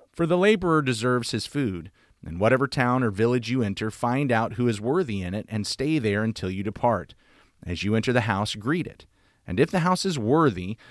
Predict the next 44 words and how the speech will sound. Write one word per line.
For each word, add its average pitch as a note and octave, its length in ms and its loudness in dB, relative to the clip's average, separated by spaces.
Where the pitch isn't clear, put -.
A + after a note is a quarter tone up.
let F#3+ 220 2
your E3+ 160 0
peace E3+ 320 -2
come D#3+ 200 0
upon C3 380 -2
it. - 160 -14
But F2 100 -4
if G2 140 -2
it C#3+ 80 4
is D3+ 120 2
not F3+ 240 0
worthy, G2 440 -2
let A2+ 240 2
your D3 120 -2
peace A#2+ 380 -4
return A2+ 400 -2
to - 100 -10
you. E2+ 280 -10
And A#2 100 -2
if B2+ 120 -2
anyone G#3 340 2
will B2+ 140 4
not B2+ 420 2
receive E3+ 460 -4
you D#3+ 180 0
or A2+ 180 2
listen B2+ 380 0
to - 160 -8
your D#3 140 0
words, G2+ 500 -2
shake F3 440 -2
off B2+ 260 -2
the G2+ 120 -4
dust A2+ 460 0
from F#2+ 180 -4
your F2 160 -6
feet F3 460 -4
when G2 160 -2
you F2+ 100 -2
leave C#3 400 0
that A#2+ 240 2
house A#2 340 2
or G2+ 220 -2
town. E2+ 420 -6